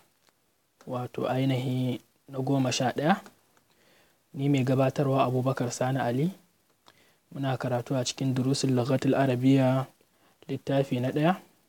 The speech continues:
wanda Malami Doctor V Abdulrahim na Islamic University of Medina ya wallafa. Ah, kamar yadda aka saba, kullum kafin mu fara karatu muna ba da nasiha.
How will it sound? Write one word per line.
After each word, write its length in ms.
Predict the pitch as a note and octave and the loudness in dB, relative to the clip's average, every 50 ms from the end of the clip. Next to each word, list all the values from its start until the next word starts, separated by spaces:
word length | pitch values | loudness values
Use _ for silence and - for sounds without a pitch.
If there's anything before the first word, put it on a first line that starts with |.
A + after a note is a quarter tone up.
| _ _ _ _ - | _ _ _ _ -14
wanda 340 | C#3 C3+ C3 B2+ C3 B2 B2 | -10 -8 -6 -4 -2 -2 -2
Malami 400 | B2+ B2+ C3+ C3 B2+ B2 B2+ C3 | 0 0 0 0 0 0 -2 -2
Doctor 320 | B2+ B2+ A#2+ - - B2 | -4 -4 -6 -6 -10 -8
V 140 | C3 C#3 B2+ | -6 -4 -4
Abdulrahim 480 | B2 A#2+ A#2+ A#2 B2 A#2+ A#2 C#3 C#3 C3 | -4 -4 -4 -4 -2 -2 -4 -4 -4 -4
na 100 | B2+ B2 C3 | -4 -4 -6
Islamic 400 | C3+ - C#3 C3+ B2+ C3 C3 - | -6 -6 -6 -4 -4 -4 -4 -6
University 460 | B2 B2+ B2 B2+ B2 B2 - - C3 | -6 -8 -6 -6 -8 -8 -10 -8 -8
of 80 | C3 - | -8 -8
Medina 500 | A#2+ B2 A#2+ B2+ C#3 C#3+ D3 D#3 E3+ E3+ - | -6 -6 -4 -2 -2 0 2 2 0 0 0
ya 120 | C#3 C3 | -2 0
wallafa. 480 | B2+ B2 B2 B2+ C3 - - A#2 A2 - _ _ _ _ _ _ _ _ _ _ _ _ _ _ _ _ _ _ _ _ - | 0 2 2 0 -2 -2 -4 -6 -8 -10 _ _ _ _ _ _ _ _ _ _ _ _ _ _ _ _ _ _ _ _ -14
Ah, 140 | B2 B2+ | -12 -12
kamar 220 | - - C3 C3+ C3+ D3 | -10 -6 -4 -2 0 0
yadda 180 | C#3+ C#3 C3+ | 0 0 0
aka 180 | C#3 - C#3+ C3 | 0 0 -2 -4
saba, 600 | - C#3+ C3+ C#3 C3+ C3+ C3+ C3+ C3+ C3 B2 - - _ _ _ - | -2 -2 -2 0 0 0 0 0 0 -2 -2 -4 -8 _ _ _ -14
kullum 320 | - C3 C3+ C3+ C#3 C#3 | -10 -8 -6 -4 -4 -4
kafin 320 | - C#3+ C3+ - - C3 | -4 -6 -6 -6 -8 -10
mu 80 | A#2+ A#2+ | -10 -10
fara 260 | A#2 - C3+ C3 B2+ A#2+ | -6 -4 -2 -2 -2 -2
karatu 320 | - B2+ B2+ A#2+ A#2 - C3 | -2 -2 -4 -4 -4 -4 -6
muna 240 | B2+ C3+ C3+ B2+ B2 | -4 -4 -2 -2 0
ba 140 | - B2 B2+ | 0 0 -2
da 100 | B2 B2 | -2 -4
nasiha. 520 | A#2+ B2 - - C#3 C#3 C#3 F3 F#3 - | -4 -6 -6 -4 -4 -2 -2 -2 -4 -4